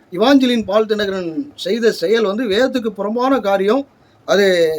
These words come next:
இயேசுவுக்கும் இவங்க சொல்லுகிற சொப்பனத்திற்கும் எந்த விதமான சம்பந்தங்கள்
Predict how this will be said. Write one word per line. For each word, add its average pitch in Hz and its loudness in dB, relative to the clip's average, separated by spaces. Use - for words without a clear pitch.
இயேசுவுக்கும் 269 0
இவங்க 240 -2
சொல்லுகிற 220 0
சொப்பனத்திற்கும் 226 -4
எந்த 226 0
விதமான 226 0
சம்பந்தங்கள் 214 -2